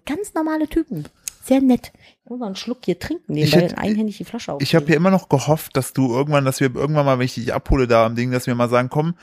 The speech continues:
Speaker 2: wir gehen mal noch bei den Nachbarn unten Hallo sagen.“ Und einfach nur mal so, „Hi, äh, wir sind übrigens die von oben.“
Speaker 1: Und bringen Brot und Salz.
Speaker 2: „Hier, <laughs> voll schön.“ Und zack, häng ich auch am Andreaskreuz, kriege
Speaker 1: Ah.
Speaker 2: Ohrfeigen.
Speaker 1: Das ist so Berufskrankheit bei der No-, bei einer Domina. Immer
Speaker 2: No-,
Speaker 1: erstmal
Speaker 2: <laughs> Nomina.
Speaker 1: No-, Nomina, ich kann nicht mehr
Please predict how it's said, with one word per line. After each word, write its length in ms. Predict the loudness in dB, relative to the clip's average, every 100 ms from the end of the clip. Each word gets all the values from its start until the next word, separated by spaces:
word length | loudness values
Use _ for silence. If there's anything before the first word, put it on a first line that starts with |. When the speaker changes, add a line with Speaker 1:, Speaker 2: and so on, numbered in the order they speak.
| -16 _
Speaker 2:
wir 80 | -2
gehen 120 | 2
mal 80 | 4
noch 120 | 2
bei 100 | 2
den 160 | 0 2
Nachbarn 360 | 0 0 -2 -2
unten 240 | -4 -2
Hallo 220 | 0 0
sagen.“ 420 | 2 2 2 0 -8 -16 -20 -4
Und 60 |
einfach 200 | -2 2
nur 120 | 2 2
mal 120 | 2
so, 240 | 2 0 -2 -2
„Hi, 500 | 0 2 0 0 -2 _ _ _
äh, 220 | 0 2
wir 60 | 2
sind 140 | -2
übrigens 240 | 0 0 0
die 100 | 0
von 480 | 0 0 0 -4 -8 -4
oben.“ 560 | 0 2 0 0 -2 0
Speaker 1:
Und 100 | 0
bringen 240 | 2 2
Brot 240 | 2 0 0
und 160 | -2 -2
Salz. 400 | -4 -6 -10 -16
Speaker 2:
„Hier, 360 | -6 2 2
<laughs> 20 | 2
voll 320 | -2 -2 -2
schön.“ 500 | -2 2 4 6 4
Und 140 | 2
zack, 320 | 0 -2 0
häng 100 | 0
ich 140 | 4 4
auch 120 | 2
am 140 | 0
Andreaskreuz, 680 | -2 0 2 0 0 0 0
kriege 180 | -2 0
Speaker 1:
Ah. 200 | 2 4
Speaker 2:
Ohrfeigen. 440 | 4 2 0 -2 -12 _
Speaker 1:
Das 80 | -10
ist 120 | -6
so 140 | -6 -4
Berufskrankheit 720 | -6 -4 -6 -4 -4 -2 -2
bei 100 | 0
der 100 | 0
No-, 180 | -2 -4
bei 200 | -4 -4
einer 140 | -4
Domina. 440 | -10 -12 -10 -10
Immer 200 | 0 2 2
Speaker 2:
No-, 40 |
Speaker 1:
erstmal 320 | 0 -2 0 0
Speaker 2:
<laughs> 40 |
Nomina. 480 | 0 -2 -2 -2 0
Speaker 1:
No-, 80 | 0
Nomina, 340 | 0 -4 -6
ich 120 | -4
kann 20 | 0
nicht 80 |
mehr 60 | 2